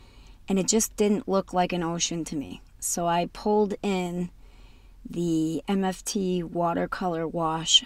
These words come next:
stencil, which I believe is the first watercolor s-, wash stencil that they came out with.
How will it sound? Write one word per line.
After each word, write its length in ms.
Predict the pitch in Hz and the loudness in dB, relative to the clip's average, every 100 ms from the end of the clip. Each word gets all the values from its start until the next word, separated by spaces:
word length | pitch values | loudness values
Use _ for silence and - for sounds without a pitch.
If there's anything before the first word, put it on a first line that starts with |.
| - | -2
stencil, 560 | - - 160 - 180 | -6 -4 -4 -2 -2
which 180 | 175 - | -2 -2
I 80 | 175 | -4
believe 300 | 180 196 220 | 0 0 2
is 140 | 202 | 0
the 100 | 208 | -2
first 560 | - - 214 208 208 - | -6 -4 2 2 2 0
watercolor 680 | 185 180 185 - 175 175 175 | 2 2 2 -2 -4 -4 -2
s-, 220 | - - - - | -2 -4 -12 -12
wash 360 | 180 180 175 - | -2 0 4 4
stencil 440 | - 160 175 165 | 4 0 -4 -4
that 180 | 170 165 | -6 -6
they 140 | 165 165 | -6 -6
came 260 | 175 165 | -8 -8
out 200 | 160 - | -8 -4
with. 320 | 214 226 - | 0 0 -2